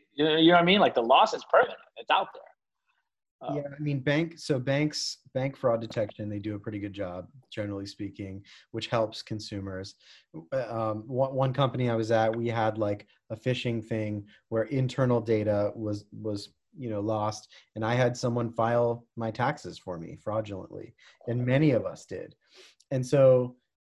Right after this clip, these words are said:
Speaker 2: it, wh-, while I, if I set that aside, that that thing happened, that was frustrating, and that happened, um, it was actually, if I'm speaking now as the internal lawyer, it was a very small set of records.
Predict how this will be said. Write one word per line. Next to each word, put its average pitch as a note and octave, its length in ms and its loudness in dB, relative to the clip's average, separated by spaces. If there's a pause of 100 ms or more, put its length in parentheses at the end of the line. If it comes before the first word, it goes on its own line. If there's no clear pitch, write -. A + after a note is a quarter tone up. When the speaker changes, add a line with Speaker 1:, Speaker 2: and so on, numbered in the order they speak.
(180)
Speaker 2:
it, F3+ 200 -10
wh-, D3 240 0
while C#3 180 8
I, C3 80 6
if C3+ 280 -2
I C3 60 6
set E3+ 320 4
that D#3 160 8
aside, B2 420 4
that A2 140 -4
that A#2+ 360 0
thing A#2+ 220 2
happened, G#2+ 540 -4
that G#2+ 180 -2
was G#2 120 -8
frustrating, G#2 580 -4
and F#2+ 100 -8
that G2 140 -6
happened, G#2+ 520 -4 (540)
um, G#2+ 480 -4 (580)
it D3+ 100 4
was C#3+ 180 0
actually, A#2+ 800 2 (400)
if B2+ 160 -2
I'm A#2+ 140 0
speaking C3+ 360 -2
now A#2 280 2
as A2 100 -2
the G#2 140 -6
internal A2 460 -4
lawyer, G#2+ 300 -4
it F#2 60 -10
was G#2 140 -12
a G#2 40 -10
very A2+ 240 -4
small B2 540 0
set - 560 -4
of A2 120 -6
records. G#2 520 -4